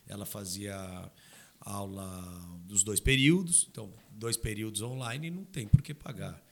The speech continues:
ela tá em casa. Então fui, fui tentando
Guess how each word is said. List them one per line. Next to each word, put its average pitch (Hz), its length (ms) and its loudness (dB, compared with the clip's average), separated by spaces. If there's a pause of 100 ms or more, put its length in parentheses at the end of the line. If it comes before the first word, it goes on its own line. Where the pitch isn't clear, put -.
(580)
ela 90 200 -10
tá 104 180 -10
em 117 60 -6
casa. 107 360 -2
Então 113 160 -6
fui, 135 240 -4
fui - 180 0
tentando 143 920 2